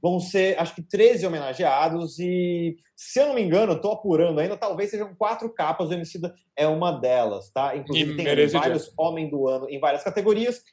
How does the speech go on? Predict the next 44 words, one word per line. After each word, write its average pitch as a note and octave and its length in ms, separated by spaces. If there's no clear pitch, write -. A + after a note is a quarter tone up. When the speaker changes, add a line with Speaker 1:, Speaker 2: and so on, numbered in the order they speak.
Speaker 1:
e G#3+ 60
tem G#3 180
também E3+ 220
na E3 80
J E3 200
Q F3 120
uma F3 160
categoria E3 460
de D#3 100
mulher C3+ 380
do C3+ 140
ano, G2+ 220
que E3 60
ano D3+ 100
passado, D3+ 400
se - 80
eu F3 40
não E3 100
tô - 80
enganado, C#3 320
foi C3+ 120
a C3+ 80
Pablo. - 300
Speaker 2:
Então, C#3 420
muito C#3 280
bem. C3 240
Olha, C#3 260
brigadíssimo G3+ 960
pelas G#3 200
notícias, G3 360
sempre G3 300
atualizadíssimas F#3 1000
e F3 160
com, C3+ 240
com D3+ 140
fundamento. C#3+ 640
<laughs> - 140
Pedro A3 300
Antunes, G3 240
brigadíssimo, F#3+ 540
bom G#3 140
fim G#3+ 120
de - 60
semana. G3 400